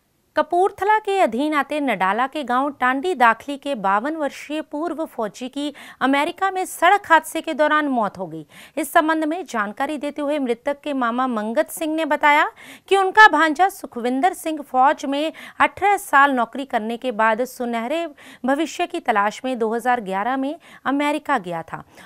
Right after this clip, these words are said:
और कैलिफोर्निया के फर्जिनो शहर में रह रहा था, जहां पर वह ट्रक चलाने का काम करता था और उसका एक लड़का और लड़की पिछले चार सालों से कनाडा में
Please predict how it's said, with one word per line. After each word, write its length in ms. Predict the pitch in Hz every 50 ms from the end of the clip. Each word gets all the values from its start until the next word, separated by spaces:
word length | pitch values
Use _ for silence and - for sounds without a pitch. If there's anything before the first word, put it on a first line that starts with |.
| - -
और 200 | 240 262 269 285 277
कैलिफोर्निया 800 | - 277 262 269 294 277 - - 240 233 247 247 277 311 311 302
के 160 | - - 294 277
फर्जिनो 640 | - 247 233 214 202 175 196 247 262 269 294 330 359 339 -
शहर 320 | - - 262 240 220 247
में 160 | 262 269 285 330 320 - - - _ - 247
रह 220 | 269 294 269 247
रहा 220 | 247 226 180 180 165
था, 200 | - - 156 - _ _ - - - -
जहां 260 | 202 226 254 269 277
पर 160 | 262 294 294
वह 200 | 269 269 277 269
ट्रक 240 | - - 285 294 285 _
चलाने 360 | - 269 254 240 233 233 247 247
का 120 | - 269 262 -
काम 200 | 247 240 220 180
करता 300 | - 190 175 - - 160
था 200 | 151 160 156 147 - - - - - -
और 120 | 220 247
उसका 260 | 254 247 - - 285 269
एक 140 | 269 269 262
लड़का 360 | 220 196 190 196 - 247 269
और 100 | 294 262
लड़की 300 | 214 196 190 190 - 254
पिछले 400 | 254 - 226 - - - 240 240 -
चार 340 | - - 240 226 254 311 349
सालों 420 | 311 - - 285 262 262 262 269 269
से 200 | 269 - 285 277
कनाडा 440 | 277 - 247 233 240 247 247 254 262
में 220 | 254 269 285 294